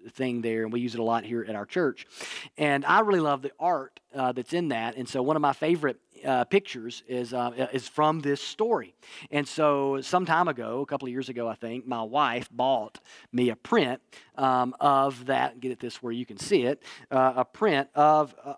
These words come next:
of that picture of them in the storm there, and there, uh, is a guy hanging there from the, uh, sail, and I, in my mind, that's Peter. I don't know who that's supposed to be, but you see Jesus, right?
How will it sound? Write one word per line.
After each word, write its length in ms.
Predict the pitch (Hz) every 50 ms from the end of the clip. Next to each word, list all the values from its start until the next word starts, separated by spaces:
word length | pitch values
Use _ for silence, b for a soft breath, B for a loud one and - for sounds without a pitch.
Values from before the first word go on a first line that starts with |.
| _ -
of 180 | 156 160 151
that 220 | 151 156 147 143 -
picture 420 | 208 208 - - - 139 123 131
of 340 | - 131 131 127 127 120 120
them 200 | 139 156 160 156
in 180 | 147 151 156 151
the 140 | 147 139
storm 540 | - - - - 196 196 202 180 156 139 135
there, 320 | 127 123 120 120 123 135 143
and 220 | 135 131 127 131
there, 200 | 139 147 151 147
uh, 140 | 135 131 123
is 220 | 123 135 127 113
a 60 | 127
guy 300 | 117 127 131 131 135 135
hanging 460 | 127 - 135 135 135 139 139 139 135 131
there 280 | 131 135 135 135 135
from 320 | 127 - 135 131 131 131 123
the, 180 | 123 123 120
uh, 80 | 117 117
sail, 520 | - - - 147 139 135 131 135 131 127
and 80 | 123 127
I, 140 | 127 135 120
in 140 | 131 131 135
my 140 | 143 147 143
mind, 280 | 139 139 135 135 131
that's 160 | 131 131 -
Peter. 320 | - - 135 135 135 131 127
I 60 | 127
don't 100 | 131 127
know 60 | 123
who 80 | 127 131
that's 160 | 131 120 -
supposed 260 | 123 - 135 131 -
to 60 | -
be, 100 | 123 143
but 100 | 135 135
you 80 | 147 170
see 200 | - - 269 240
Jesus, 480 | 202 254 269 240 160 110 - - - -
right? 260 | - 208 170 185 -